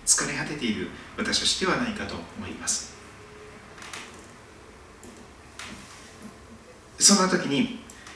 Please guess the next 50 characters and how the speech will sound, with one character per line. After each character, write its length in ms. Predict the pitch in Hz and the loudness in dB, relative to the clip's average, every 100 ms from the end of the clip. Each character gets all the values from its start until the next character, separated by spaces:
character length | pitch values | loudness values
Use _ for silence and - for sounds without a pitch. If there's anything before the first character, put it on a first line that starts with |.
| - - - - | -18 -20 -14 4
疲 220 | - 196 | 8 8
れ 80 | 180 | 6
た 100 | - | 2
時 220 | - 123 | 4 6
に 420 | 127 90 - - - - - | 8 6 4 -6 -14 -12 4
読 160 | 160 127 | 6 6
む 60 | |
べ 100 | 113 | 4
き 180 | 107 104 | 2 2
聖 180 | - 123 | 4 4
書 120 | - | 4
の 100 | 101 | 2
箇 120 | 92 - | 2 2
所 140 | 92 | 2
が 80 | 95 - - | 0 -6 -6
こ 80 | 120 | 2
の 120 | 113 | 2
箇 140 | 110 - | 4 2
所 80 | 101 | 2
な 100 | 90 | -4
ん 80 | |
で 60 | 85 | -4
す 140 | - | -4
け 60 | - | -2
ど 100 | 151 | -2
も、 140 | - - - - - - | -4 -10 -16 -18 -10 4
新 200 | - 151 | 8 8
約 120 | - | 8
聖 100 | 127 | 6
書 120 | 113 | 6
マ 120 | 127 | 6
タ 100 | 123 | 6
イ 60 | 110 | 4
の 80 | 104 | 4
福 160 | - | 2
音 60 | 104 | 2
書 140 | 101 | 2
十 220 | 90 120 | 4 6
一 120 | 123 110 | 6 6
章 360 | - - - | 4 2 0
の 160 | - - - | -2 -4 -6
特 160 | 123 | -4
に 60 | 110 | -2
二 140 | 98 202 | 4 4
十 160 | 110 | 6
八 160 | - - | 2 2
節 360 | - 151 - 247 | 2 2 2 0
を 40 | - - | -4 -6
ま 60 | - | 0
ず 260 | - - | 0 0